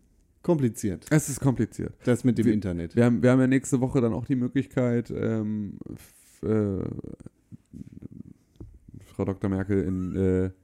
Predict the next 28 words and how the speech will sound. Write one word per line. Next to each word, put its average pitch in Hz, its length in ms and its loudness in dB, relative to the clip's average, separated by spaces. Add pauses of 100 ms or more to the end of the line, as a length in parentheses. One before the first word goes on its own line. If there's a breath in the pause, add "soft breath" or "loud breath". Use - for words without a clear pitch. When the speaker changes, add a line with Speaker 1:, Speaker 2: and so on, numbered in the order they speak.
(140)
Speaker 2:
Natura 95 840 0
Speaker 1:
Du 131 40 12
meinst 131 220 8
die 127 60 6
Speaker 2:
zu 101 60 6
Speaker 1:
Bär? 147 220 10
Speaker 2:
erleben. 101 160 2 (500 soft breath)
Speaker 1:
Die 110 60 -6
Speaker 2:
Nee. 127 160 8
Speaker 1:
Bär 156 220 8
ist 156 200 2
da, 151 200 6
die 143 60 4
können 143 200 4
wir 131 80 2
bestimmt 175 400 6
interviewen. 147 800 6
Speaker 2:
Nee, 147 160 4
Frau 110 220 -2
Merkel 95 300 0
ist 123 100 -6
auch 190 160 -4
da. 85 160 -8
Speaker 1:
Ja, 143 220 2
aber 98 240 -4
die 110 240 2
Speaker 2:
Die 98 80 2
eröffnet. 101 560 0